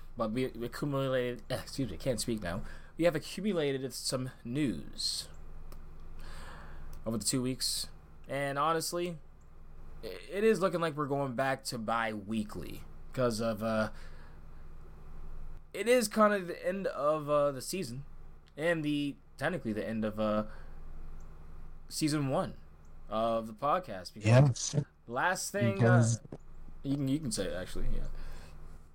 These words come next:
Speaker 2: we recorded the first episode, like, over a year ago now, actually.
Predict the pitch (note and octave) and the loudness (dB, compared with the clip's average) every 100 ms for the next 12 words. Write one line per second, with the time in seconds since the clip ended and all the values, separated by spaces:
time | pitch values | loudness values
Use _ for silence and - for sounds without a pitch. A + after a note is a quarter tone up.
0 | - A2 A2 G#2 - A2 A#2+ G2+ G2 - | -2 4 6 4 4 6 6 6 4 4
1 | G#2+ G#2+ - A2+ G2+ G2 - F#2+ F#2 F2+ | 2 2 2 2 4 0 2 6 6 6
2 | E2+ - - - - - - - - - | 2 -6 -14 -16 -16 -16 -16 -16 -16 -16
3 | - - - - - - - - F#3 F#3 | -14 -12 -12 -12 -14 -18 -2 6 6 8
4 | G3+ F#3 G3+ G3 G#2+ G#2+ F#2 F#2 F2+ F2 | 6 8 10 10 10 10 10 8 8 6
5 | F2+ G2 - - - - F#2 - - F#2 | 4 -2 -4 -14 -4 2 2 4 6 6
6 | F2 | 6